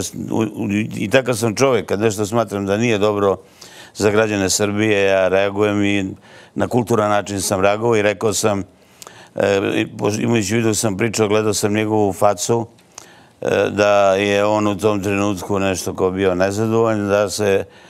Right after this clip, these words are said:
u-, uvede, ovaj, detektor za drogu ili neki pas, nešto, da se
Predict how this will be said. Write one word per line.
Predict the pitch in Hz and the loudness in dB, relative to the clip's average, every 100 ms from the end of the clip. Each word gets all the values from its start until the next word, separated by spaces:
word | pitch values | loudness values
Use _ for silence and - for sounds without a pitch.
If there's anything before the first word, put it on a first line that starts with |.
| - - - | -20 -20 -6
u-, | - 98 | -4 -2
uvede, | 110 104 110 101 104 101 98 98 - | 0 2 2 2 2 4 4 2 2
ovaj, | 98 98 95 95 92 92 90 - - - - | 2 2 2 2 2 2 0 -4 -12 -16 -4
detektor | 98 82 110 98 123 120 107 - _ - - - - | -4 0 0 0 0 0 -2 -10 _ -20 -20 -20 -8
za | 90 98 | 0 0
drogu | 92 110 117 120 113 117 113 | 2 4 4 2 2 2 2
ili | 104 104 | 0 0
neki | 101 92 104 87 | -2 -2 -4 0
pas, | 104 110 98 - | 2 2 -2 -4
nešto, | 98 95 - 110 110 | -2 -2 -2 -2 0
da | 98 98 92 - - - - - | 2 2 0 -2 -16 -20 -20 -20
se | - - 101 98 92 | -10 0 2 4 2